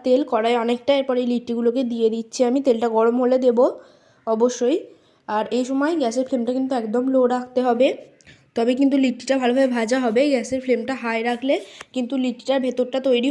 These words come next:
হবে না, তাই লো রেখে রেখে এটাকে ভাজতে হবে। আর এটা ভাজতে একটু সময় লাগবে। যখনই দেখবে একটা পিঠ একটু লাল লাল হয়ে আসছে তখন এইভাবে উল্টে দেব,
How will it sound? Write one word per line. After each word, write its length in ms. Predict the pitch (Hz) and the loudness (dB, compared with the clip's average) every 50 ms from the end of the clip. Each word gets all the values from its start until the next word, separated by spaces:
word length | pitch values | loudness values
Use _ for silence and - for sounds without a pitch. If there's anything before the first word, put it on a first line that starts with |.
| 277 | 0
হবে 180 | 247 220 226 214 214 | 0 0 0 -2 -2
না, 140 | 220 269 381 - - - _ _ _ - | -4 -6 -8 -8 -12 -20 _ _ _ -2
তাই 120 | 233 240 247 240 | -2 0 2 4
লো 100 | 247 247 269 | 4 4 6
রেখে 260 | 277 277 262 269 277 277 | 4 4 2 2 0 0
রেখে 220 | 277 269 269 - 330 | 0 0 0 -2 -4
এটাকে 240 | - 269 269 294 | -4 -2 -2 -2
ভাজতে 320 | 269 247 240 240 226 220 240 | -2 -2 -2 -2 -2 -4 -4
হবে। 180 | 247 262 269 339 | -4 -2 -2 0
আর 60 | 359 330 | -2 0
এটা 100 | 339 311 | -2 -2
ভাজতে 300 | 277 254 233 220 208 214 233 233 | -2 -2 -2 -2 0 -2 -2 -4
একটু 160 | 233 - 277 294 - | -2 -2 -2 0 2
সময় 260 | 277 262 262 247 240 240 | 2 2 2 2 2 2
লাগবে। 340 | 240 220 220 214 220 254 330 - - - - - _ - - - _ - | 2 0 -2 0 0 0 0 0 -4 -12 -20 -20 _ -20 -20 -20 _ -8
যখনই 300 | 220 220 226 269 269 285 | -6 -4 -2 0 0 0
দেখবে 220 | 277 277 254 262 302 277 240 | 0 0 0 0 0 0 0
একটা 140 | - - 233 226 - | -2 -4 -4 -2 -2
পিঠ 120 | 285 269 - 269 | -4 -4 -4 -6
একটু 180 | 240 233 - 302 | -6 -2 0 0
লাল 240 | 302 285 269 247 240 240 | 2 2 2 4 4 4
লাল 120 | 247 247 269 | 2 2 2
হয়ে 140 | 277 262 269 | 2 2 0
আসছে 140 | 262 269 320 269 254 | 0 -4 -4 -4 -2
তখন 160 | 226 - 254 | -2 -2 -2
এইভাবে 320 | 262 262 247 254 240 240 269 - | -2 -2 -2 -2 0 0 0 0
উল্টে 300 | 262 254 247 233 240 240 | 0 -2 0 2 2 4
দেব, 200 | 233 240 233 233 | 4 4 2 2